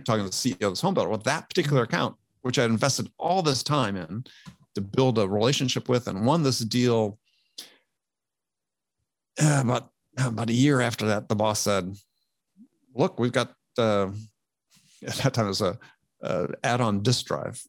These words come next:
You know, in those days, it was like, for sixty megabytes, cost about sixty thousand dollars.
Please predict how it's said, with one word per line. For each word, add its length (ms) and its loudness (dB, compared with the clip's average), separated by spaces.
You 80 -4
know, 60 -2
in 40 -4
those 220 -2
days, 300 -4
it 80 -6
was 160 -6
like, 140 -4
for 60 -16
sixty 360 -2
megabytes, 500 -2
cost 180 -4
about 120 -6
sixty 280 -6
thousand 320 -6
dollars. 400 -6